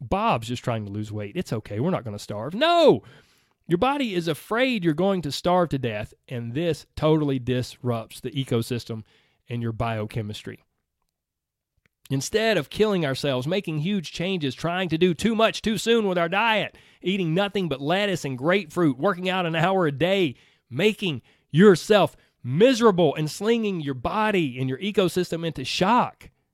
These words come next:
Instead of all that, we need to make gradual, strategic changes that reset your body and prime it for weight loss.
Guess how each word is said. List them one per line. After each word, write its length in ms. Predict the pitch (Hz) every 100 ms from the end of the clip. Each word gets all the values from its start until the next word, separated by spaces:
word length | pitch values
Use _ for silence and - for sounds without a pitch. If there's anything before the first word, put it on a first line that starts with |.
| _ _
Instead 340 | 131 - 220 247
of 100 | 196
all 160 | 233
that, 440 | 202 247 269 131 - _ _ _ _ _ _ _ _
we 120 | 170
need 160 | 233 208
to 60 | 180
make 220 | 170 165
gradual, 800 | 165 175 202 190 156 127 101 -
strategic 600 | - - 131 196 208 165
changes 500 | - 160 185 143 120
that 120 | 120 131
reset 880 | 113 123 190 202 - - 175 180
your 200 | 160 147
body 680 | 131 113 120 156 160 143 135 -
and 160 | 123
prime 440 | - - 139 156 151
it 140 | 135
for 160 | - 123
weight 320 | 110 131 147
loss. 440 | 131 113 - -